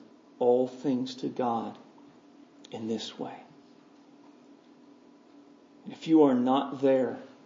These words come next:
use this time that we're gonna have to say, "God, help me." Or maybe pray a dangerous prayer. Say, "God, what is an area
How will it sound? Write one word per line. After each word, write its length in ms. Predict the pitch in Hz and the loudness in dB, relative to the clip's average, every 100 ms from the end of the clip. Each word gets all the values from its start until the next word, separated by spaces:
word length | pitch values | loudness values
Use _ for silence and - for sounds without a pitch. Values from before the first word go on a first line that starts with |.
| - - _ - - - - - - - _ - | -20 -20 _ -20 -20 -20 -20 -20 -20 -20 _ -2
use 480 | 135 165 190 175 - - | 6 6 6 -2 -8 -2
this 240 | 156 160 - | 0 0 -2
time 320 | - 151 139 | 0 2 2
that 140 | - | 2
we're 140 | 143 143 | 2 2
gonna 200 | 147 131 | 0 -2
have 500 | 131 139 127 117 - - - - - - - - - - | -4 -4 -2 -4 -8 -20 -20 -20 -20 -20 -20 -20 -20 -18
to 80 | - | -12
say, 260 | - 139 | -2 0
"God, 540 | 127 131 123 127 127 - - - - - - - - - - - - - - | 0 -2 -2 0 -2 -6 -18 -20 -20 -20 -20 -20 -20 -20 -20 -20 -20 -20 -8
help 260 | 78 - | -8 -8
me." 140 | 69 - - - - - - - - - - - - - - - - - - - - - | -12 -16 -20 -20 -20 -20 -20 -20 -20 -20 -20 -20 -20 -20 -20 -20 -20 -20 -20 -20 -20 -12
Or 120 | - | -2
maybe 560 | 139 139 151 156 143 117 | 2 6 6 6 2 -2
pray 380 | - - 160 139 | -4 4 6 6
a 60 | |
dangerous 520 | 123 135 151 139 127 - | 4 2 0 2 0 -2
prayer. 320 | - 143 127 | -6 -2 -2
Say, 200 | - 127 | 0 -2
"God, 440 | - 139 147 139 | 0 2 2 2
what 200 | 139 160 | 2 4
is 120 | 160 | 2
an 220 | 139 131 135 | -2 -2 0
area 540 | 139 160 170 170 | 2 2 2 -2